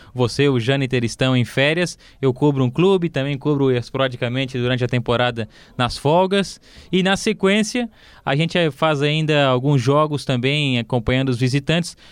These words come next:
mas é sempre bacana, porque o setorista é aquela pessoa que vive o clube, não tem hora pra notícia, não tem hora pra contratação, principalmente nessa época, para o anúncio, e é uma época importante em que os torcedores têm mais dúvidas ainda, porque é formação de elenco,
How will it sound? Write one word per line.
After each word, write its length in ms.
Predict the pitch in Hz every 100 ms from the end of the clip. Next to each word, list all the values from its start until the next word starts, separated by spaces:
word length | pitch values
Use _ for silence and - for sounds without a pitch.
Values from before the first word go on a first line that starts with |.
| -
mas 160 | 165
é 40 | 165
sempre 220 | 208 196
bacana, 480 | 202 - 190 165 120 - _
porque 480 | - 127 151 156 151
o 60 | 135
setorista 680 | - 156 170 147 208 -
é 200 | 180 156
aquela 260 | 139 151 156
pessoa 320 | 156 139 160
que 160 | 160 151
vive 540 | 123 175 180 196 175
o 100 | 156
clube, 440 | 135 147 175 190 185
não 120 | 156
tem 220 | 156 147
hora 180 | 151 147
pra 160 | 151
notícia, 540 | 143 123 - 175 185 165
não 100 | 151
tem 140 | 143
hora 160 | 147 147
pra 160 | 143
contratação, 640 | 139 131 135 123 - 160 170
principalmente 460 | 143 131 135 131
nessa 220 | 139 131 131
época, 280 | 147 160 - - - -
para 220 | 139 139
o 40 | 127
anúncio, 580 | 123 160 196 - 208 - - - 170
e 360 | 180 185 170 165
é 140 | 151
uma 200 | 165 160
época 240 | 165 -
importante 640 | 175 160 160 131 175 196 170
em 60 | 143
que 240 | 160 160
os 100 | 151
torcedores 440 | 165 151 151 180
têm 140 | - 165
mais 260 | 160 196 135
dúvidas 440 | 196 202 180 143
ainda, 280 | 143 202 185
porque 240 | 135 127
é 60 | 156
formação 480 | 165 156 139 165 156
de 80 |
elenco, 520 | 135 127 180 180 170